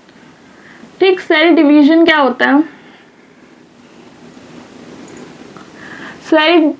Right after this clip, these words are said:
division मतलब cell का divide होना, ठीक, या formation of new cell from the pre-existing cell। ठीक, for example अगर आपको चोट लग गई, ठीक,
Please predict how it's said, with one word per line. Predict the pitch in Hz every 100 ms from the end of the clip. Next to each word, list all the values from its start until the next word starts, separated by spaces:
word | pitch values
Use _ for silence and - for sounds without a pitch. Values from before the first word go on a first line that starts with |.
| _ -
division | 302 302 294 349 339
मतलब | 311 349 480 480 - - - - -
cell | 285 294
का | 302 330 392 466 - _ -
divide | 208 247 240 226 214
होना, | 202 196 190 _ -
ठीक, | 392 403 - - - - 269
या | 294 453 - - - - -
formation | 277 277 285 285 349 349
of | 302 339 381
new | 277 254 285 330
cell | 339 320 359 370
from | 311 285 285
the | 349 359 -
pre-existing | 294 285 - - 226 196 233 262 - 330 415 415 _ _ -
cell। | 254 202 202 - - - - -
ठीक, | 403 392 - - 320
for | 311
example | 320 294 320 349
अगर | 339 339
आपको | 330 311 -
चोट | 359 - 262 247
लग | 226 214
गई, | - 214 202 - - _
ठीक, | - 403